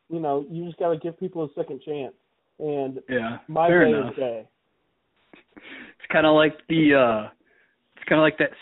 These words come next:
Speaker 2: scene in Moneyball where Jonah Hi-, where, like, they keep, they keep, like, nitpicking all these players that they're gonna potentially sign, and then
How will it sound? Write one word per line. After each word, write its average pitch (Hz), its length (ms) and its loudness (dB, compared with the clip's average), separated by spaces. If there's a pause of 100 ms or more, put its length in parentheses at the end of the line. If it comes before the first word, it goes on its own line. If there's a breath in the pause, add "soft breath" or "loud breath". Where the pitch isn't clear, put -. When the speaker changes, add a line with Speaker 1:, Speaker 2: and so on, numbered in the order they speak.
(100)
Speaker 2:
scene 147 220 -4
in 139 120 -4
Moneyball 135 720 -2
where 120 220 -10 (160)
Jonah 131 400 -14
Hi-, 131 100 -16 (140)
where, 127 240 -6
like, 120 240 -8
they 123 100 -10
keep, 135 240 -12 (440)
they 135 120 -8
keep, 139 260 -12
like, 127 240 -6
nitpicking 135 640 -6
all 131 120 -4
these 127 240 -10
players 123 540 -8 (160)
that 131 180 -4
they're 127 160 -2
gonna 123 220 -10
potentially 135 720 -8
sign, 135 540 -8 (120)
and 131 140 -8
then 123 280 -4